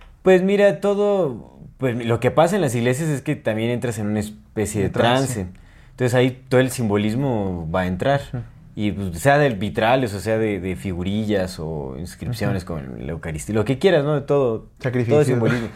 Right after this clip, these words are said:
Speaker 1: No, las palabras del Padre, pues, también,
Speaker 2: Sí.
Speaker 1: lo que dice, repetitivo y, ¿no? Entonces
Speaker 2: La homilía, ¿no? Como que te
Speaker 1: pues, sí,
Speaker 2: paras,
Speaker 1: sí.
Speaker 2: te sientas, te arrodillas y repites y
Speaker 1: Sí, es un
Speaker 2: sí.
Speaker 1: patrón y, y se va repitiendo así como,
Speaker 2: Simón.
Speaker 1: como constancia. Entonces, pues, mira.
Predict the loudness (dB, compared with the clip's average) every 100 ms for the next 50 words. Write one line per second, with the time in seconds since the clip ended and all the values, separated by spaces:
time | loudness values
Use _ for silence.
0 | -8 -8 -6 0 2 4 2 2 4 4
1 | 4 0 2 2 0 -4 -10 -6 -2 -2
2 | -2 -4 -4 -4 -4 -4 -6 -6 -8 -10
3 | -4 -2 0 0 -2 -4 -6 -8 -8 -4
4 | -4 0 0 2 0 0 0 0 0 -2
5 | -4 -6 -10 -8 -4 0 4 4 4 0
6 | -6 -4 -4 -4 -6 -6 -6 -6 -6 -6
7 | -6 -6 -8 -10 -8 -8 -10 -12 -16 -10
8 | 2 2 2 0 0 2 0 0 -2 -4
9 | -2 0 -2 -6 -6 -6 -6 -10 -16 -18
10 | -14 -4 -2 0 0 0 0 0 0 0
11 | 0 -2 -6 -10 -8 -8